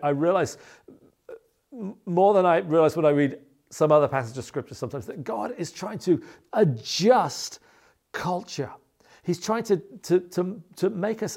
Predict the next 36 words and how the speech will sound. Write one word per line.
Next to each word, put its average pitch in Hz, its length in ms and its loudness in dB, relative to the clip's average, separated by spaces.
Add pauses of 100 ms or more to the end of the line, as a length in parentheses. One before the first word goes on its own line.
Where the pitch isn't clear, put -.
a 156 160 0
community 156 800 -2
that 151 220 -2
is 147 220 -4 (340)
countercultural. 170 1300 -4 (580)
That 214 80 2
we're 196 140 4
not, 233 280 2 (120)
and 208 280 2
remember, 208 280 2
this 196 200 0
is 233 160 -4 (100)
in 190 220 0
Christ. 160 500 -4
This 170 200 -10
is 170 120 -12
not 196 280 -6 (260)
us 156 260 -8
just - 460 -8
trying 156 560 -6
harder. 120 480 -8
It's 143 240 -6 (280)
you 160 200 0
are 170 80 2
all 165 320 0
one 156 320 0 (100)
in 180 240 -2
Christ. 123 400 -6
It's 175 220 -18
in 185 240 -2
Christ - 720 -6
there's 127 180 -4
no 123 140 -4
slave 117 400 -4
or 113 100 0
free. 113 300 -8